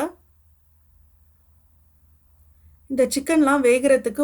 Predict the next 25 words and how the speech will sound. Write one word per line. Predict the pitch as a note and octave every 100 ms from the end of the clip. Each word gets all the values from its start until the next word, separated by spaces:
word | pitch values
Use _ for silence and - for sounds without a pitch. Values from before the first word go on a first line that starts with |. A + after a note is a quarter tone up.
| C#4
ஒரு | A#3 A#3
பத்துலேருந்து | G#3+ C4+ B3 C4 C#4
பதினஞ்சு | A3+ A#3 A#3 A3
நிமிஷம் | A#3 C#4 B3+
தான் | C4+ A3
ஆகும், | G#3+ A3+ C4+
அதுக்கு | A3+ A3+ A#3
மேல | A#3 B3 G#3+
ஆகாது. | G#3 A3 G3+ C#4+ E4+ _ _ -
நம்ம | B3 B3
வந்து | B3+ D4+ -
சிக்கனை | - D4 C4+ A3+
ரொம்ப | B3 B3
நேரம் | C#4 C#4 A#3
வேக | B3 A#3+
வச்சுட்டாலும் | A#3 A3 G#3+ A#3 E4 E4
சிக்கன் | - C4 A#3+
வந்து | G#3+ C4 B3
ரப்பர் | F#3+ A#3+ A3+
மாதிரி | G3+ G#3+ A3+
ஆயிடும். | G3 G3 G#3+ E4+ - _ _ _ -
அவ்வளவுதான். | B3 C#4+ B3 C4 C#4
இப்போ | B3+
இதை | A#3+ A3+
ஒரு | A3